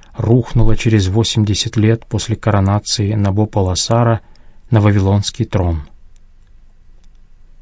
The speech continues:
Сам Навуходоносор правил сорок три года,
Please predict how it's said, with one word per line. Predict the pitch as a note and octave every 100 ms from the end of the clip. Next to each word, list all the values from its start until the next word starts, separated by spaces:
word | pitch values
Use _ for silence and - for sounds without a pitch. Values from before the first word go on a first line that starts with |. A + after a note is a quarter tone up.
| - -
Сам | - C3+ C#3
Навуходоносор | C3+ C3 B2+ C3+ A#2+ A#2+ B2+ B2+ A#2
правил | A2+ A#2 A#2
сорок | A2+ - A#2 A#2
три | - A#2+ A2+
года, | A2 G#2 F#2 E2+